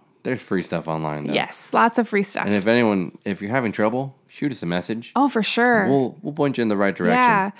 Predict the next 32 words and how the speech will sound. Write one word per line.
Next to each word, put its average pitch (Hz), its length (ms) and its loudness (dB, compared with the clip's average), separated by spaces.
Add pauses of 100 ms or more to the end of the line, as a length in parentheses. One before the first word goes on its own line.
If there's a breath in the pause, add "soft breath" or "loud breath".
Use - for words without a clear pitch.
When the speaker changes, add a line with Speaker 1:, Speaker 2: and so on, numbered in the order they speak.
(180 loud breath)
Speaker 2:
So, 262 160 4
if, 254 80 0
for 277 140 4
example, 262 360 4
if 226 60 -2
you 240 180 0
only 233 240 6
have 247 160 4
a 220 80 4
mobile 202 300 2
device, 254 520 2
like, 208 240 0
D 233 220 2
M 214 200 4
us 349 260 2
and 233 80 2
I 220 80 4
can 214 140 2
send 233 260 4
you 214 100 4
mobile-friendly 202 1000 2 (300)
texts. - 640 -6 (260)
Like, 202 160 0
they 220 80 4
have 220 100 4
free 254 240 2
P 254 160 0
D 220 140 4
Fs 220 180 -2
out - 160 -8
there - 160 -6
Speaker 1:
Yeah. - 160 -8